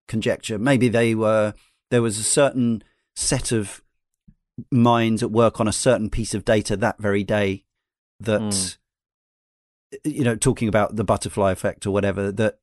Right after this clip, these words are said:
Speaker 1: those thoughts never aligned again in the same way to make that particular thing happen.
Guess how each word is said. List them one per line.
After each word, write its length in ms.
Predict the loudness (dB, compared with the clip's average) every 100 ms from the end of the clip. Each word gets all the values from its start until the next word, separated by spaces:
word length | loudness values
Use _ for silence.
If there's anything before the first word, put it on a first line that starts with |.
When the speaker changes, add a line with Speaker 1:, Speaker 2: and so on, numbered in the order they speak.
| -16
Speaker 1:
those 460 | -2 2 2 0
thoughts 480 | 0 2 4 2 0
never 280 | 0 2 2
aligned 400 | 2 2 0 -2
again 360 | -2 -4 -4 -8
in 120 | -8
the 60 | -6
same 300 | -4 -4 -2
way 240 | -4 -4
to 120 | -8
make 220 | -6 -6 -6
that 160 | -10
particular 420 | -10 -14 -12 -12 -14
thing 220 | -12 -12
happen. 340 | -12 -12 -14